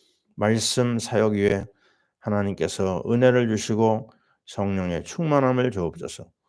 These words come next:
우리 선교사님들에게 성령의 충만함과 말씀의 능력을 더해 주옵소서. 이제는 우리 주 예수 그리스도의 크신 은혜와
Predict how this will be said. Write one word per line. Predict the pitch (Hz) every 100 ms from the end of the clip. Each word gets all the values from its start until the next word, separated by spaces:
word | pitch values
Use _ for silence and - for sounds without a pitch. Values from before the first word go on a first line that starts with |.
| _ _ _ _ _
우리 | - 98 87 85
선교사님들에게 | - 135 127 120 120 117 113 113 113 113 - _ _ _ _ -
성령의 | - 107 107 104 104 98
충만함과 | 95 - 104 101 92 85 78 82 - _ _ _ _ _
말씀의 | - 98 117 - 139 131 131 127 -
능력을 | 123 117 113 113 107
더해 | 104 101 101
주옵소서. | 92 82 80 - - 85 78 _ _ _ _ _ _ _ _ _ _
이제는 | 117 107 123 127
우리 | 127 123 117
주 | 120
예수 | 117 113 -
그리스도의 | 113 113 - - 110 107
크신 | - 110 110 107 -
은혜와 | 95 87 82